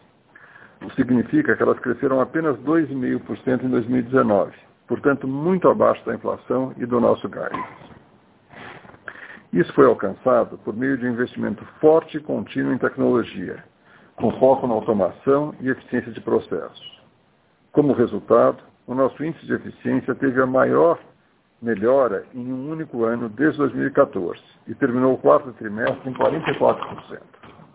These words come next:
Apesar desse desempenho muito positivo, nós entendemos que a eficiência é uma das principais alavancas para melhorar a rentabilidade. Estamos focados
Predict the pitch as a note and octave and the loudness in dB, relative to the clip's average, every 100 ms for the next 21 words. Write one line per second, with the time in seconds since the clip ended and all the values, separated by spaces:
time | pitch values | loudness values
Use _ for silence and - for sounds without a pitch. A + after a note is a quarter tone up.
0 | - - - - - - - - B2 - | -20 -20 -20 -20 -20 -20 -20 -4 -2 0
1 | G#2 A#2+ C3+ A#2 G#2+ - G2+ G#2 F#2 G2+ | 2 6 4 2 -8 -16 -16 -14 -12 -12
2 | G#2+ - G#2 - - D#3 - - - - | -14 -14 -16 -16 -14 -8 -8 -8 -16 -20
3 | - - B2 B2 C#3 D3+ G#2+ G2+ D#2+ - | -20 -6 -4 -4 0 0 4 4 2 -6
4 | _ - - A2 A2+ A2+ G2+ - C#3 D3 | _ -20 0 4 4 0 -8 -8 -4 -4
5 | - - - - - - - B2 B2 - | -4 -12 -14 -18 -20 -12 0 4 2 2
6 | C#3+ - - E3 C#3+ C#3 G#2 C3+ C3 - | -4 -2 4 4 6 2 0 -4 -8 -8
7 | C3 B2+ A#2+ A2 A2+ A2+ B2 A#2+ B2 G#2+ | -6 0 2 2 2 -2 -6 -6 -8 -4
8 | - - - - _ _ _ - - A2+ | -4 -4 -12 -20 _ _ _ -6 -2 -2
9 | G#2+ - F3 E3+ A#2+ A#2+ B2 A#2+ - | -4 0 2 4 4 4 2 -10 -20